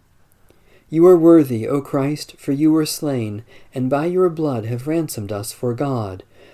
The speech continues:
from every tribe and people and nation, a royal house of priests to our God.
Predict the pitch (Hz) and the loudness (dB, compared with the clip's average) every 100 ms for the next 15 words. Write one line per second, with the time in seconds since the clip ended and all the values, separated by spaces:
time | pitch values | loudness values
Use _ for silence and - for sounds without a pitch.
0 | _ - 120 123 143 165 - 147 147 156 | _ -10 -4 -2 0 -2 -2 -2 -2 -4
1 | 160 117 113 156 151 160 165 160 147 123 | -6 -8 -8 -10 -6 -4 -4 -6 -4 -4
2 | 107 - 107 113 - - - 120 110 139 | -4 -8 -12 -12 -16 -20 -14 -8 -4 0
3 | 170 190 160 165 156 185 - - 139 95 | 0 0 -2 -6 -6 -10 -12 -6 -4 -6
4 | - - - 117 107 107 110 113 120 113 | -10 -16 -12 -6 -4 -4 -4 -4 -2 -2
5 | 101 95 | -4 -10